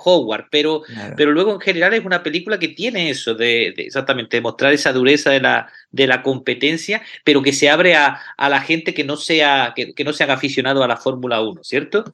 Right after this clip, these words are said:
Speaker 2: Exacto, y, y ahí también en lo que dice usted, el, eh, en lo del accidente y con relación a la familia, el apoyo que siempre tiene su señora, eh,
Speaker 1: Ujú.
Speaker 2: eh, incondicional.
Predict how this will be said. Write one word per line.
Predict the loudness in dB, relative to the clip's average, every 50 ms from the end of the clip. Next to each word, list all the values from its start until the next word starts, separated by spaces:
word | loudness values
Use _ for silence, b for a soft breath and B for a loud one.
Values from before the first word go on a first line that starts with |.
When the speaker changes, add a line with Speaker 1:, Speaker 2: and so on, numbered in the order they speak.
| -16
Speaker 2:
Exacto, | -16 -16 -16 -16 -14 -8 -6 -6 -8 -8 -10 -14 -14 -14 -14 -14
y, | -10 -10 -10 -8 -8 -6 -4
y | -2
ahí | -2 -2 -2
también | -2 -2 2 2 4 2
en | 4
lo | 2 2
que | 0 0
dice | -2 -2 -4 -6
usted, | -10 -10 _ 0 2 2 2 2 0
el, | -2 -4 -6 -8 -8 -10 -12 -14 -18 -20 _ -20 _
eh, | -16 -14 -14 -14 -12 -12
en | -12 -10 -8
lo | -6 -4
del | -4 -4 -6 -6
accidente | -8 -10 -12 -12 -8 -6 -4 -4 -4 -6 -4 -4 -2 0 0 0 0 -2 -4 -8 -12 _ _ _ _ _
y | -12 -10 -8 -8 -8 -8 -8 -8 -8 -8
con | -6 -6 -6
relación | -6 -6 -8 -6 -6 -4
a | -4
la | -4 -4
familia, | -6 -6 -4 -4 -2 0 0 0 0 0 B B B B B B
el | -4 -4 -4
apoyo | 2 4 4 4 6 4 2
que | 0 0 -2 -2 -2 -2 -2 -4 -4
siempre | -6 -6 -8 -6 -4 -4 -4 -4
tiene | -2 -2 0 0 0 0 -2
su | -6 -8 -12
señora, | -10 -8 -6 -4 -2 -2 -2 -2 -2 -4 -8 -14 -18 -20 _ _ _ _ _ _ _ _ _ _
eh, | -10 -10 -8 -8 -10 -12 -14 -16 -18 -20 _ _ _ _
Speaker 1:
Ujú. | -6 -6 -6 -6 -6 -8 -10 -10 -10 -12 _ _ _
Speaker 2:
eh, | -4 -2 0 0 0
incondicional. | 0 -2 -2 -4 -4 -4 -4 -2 -2 -2 -2 -4 -6